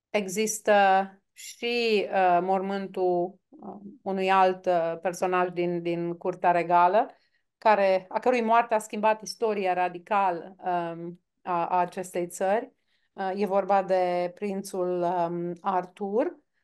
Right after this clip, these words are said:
Uh, nu are legătură cu regele Artur și cavalerii mesei rotunde, însă este fratele mai mare al lui Henric al optulea. Este primul soț al, um, al Caterinei de Aragon,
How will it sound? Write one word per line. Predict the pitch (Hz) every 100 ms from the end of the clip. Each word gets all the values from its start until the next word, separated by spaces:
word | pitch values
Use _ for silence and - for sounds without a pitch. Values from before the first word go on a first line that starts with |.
| _
Uh, | - 202 190 185 185
nu | 208
are | 269 214
legătură | 185 185 185 190 180
cu | - 185 175 175 170 170
regele | 196 214 180 185 175
Artur | 170 175 185 180
și | 180 - 175 160
cavalerii | 170 190 180 180 175
mesei | 180 180 190
rotunde, | 180 175 208 269 262
însă | 233 220
este | 240 -
fratele | 240 240 240 254
mai | 240 202
mare | 196 190
al | 190
lui | 185
Henric | 180 185 185
al | 185 170
optulea. | 165 165 196 - 214 _ _
Este | - 185 185 180
primul | 202 226 208
soț | 180 202 190 196
al, | 175 175 170 165 160
um, | 165 202 _ _ _ _ _ _ _ _ _
al | 175
Caterinei | 175 185 185 180 185 175
de | 165
Aragon, | 160 160 170 180 208 285